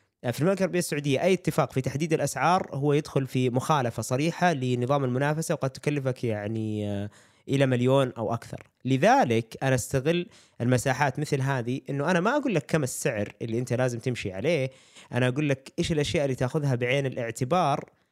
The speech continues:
عشان تسعر، لأنه أصلًا طبيعة العمل يجب أن يكون في منافسة. بس متى المفروض توقف المنافسة؟ وهنا نرجع لنقطة الأخ محمد مراد، إنه لما يوصل حرق أسعار ل-، لت-، لدرجة تصير غير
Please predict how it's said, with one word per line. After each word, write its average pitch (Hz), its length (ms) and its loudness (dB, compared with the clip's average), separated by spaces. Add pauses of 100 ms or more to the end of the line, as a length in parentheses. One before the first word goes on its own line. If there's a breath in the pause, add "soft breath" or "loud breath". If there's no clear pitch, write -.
(460)
عشان 135 380 0
تسعر، 95 520 -2 (640)
لأنه 143 560 2
أصلًا 147 380 -2
طبيعة 175 460 0
العمل 156 360 0
يجب 170 260 0
أن 139 80 0
يكون 156 260 0
في 156 180 0
منافسة. 120 640 -2
بس 127 220 -2
متى 196 240 2
المفروض 170 380 0
توقف 151 380 0
المنافسة؟ 120 540 -2
وهنا 127 180 0
نرجع 131 220 -2
لنقطة 127 360 -4
الأخ 110 320 -4
محمد 107 360 -6
مراد، 131 380 -2 (500 loud breath)
إنه 120 580 4
لما 123 220 2
يوصل 170 300 2
حرق 196 320 0
أسعار 143 480 2
ل-، 123 220 -4 (220)
لت-، 123 320 -4
لدرجة 147 540 2
تصير 156 420 -4
غير 180 540 -2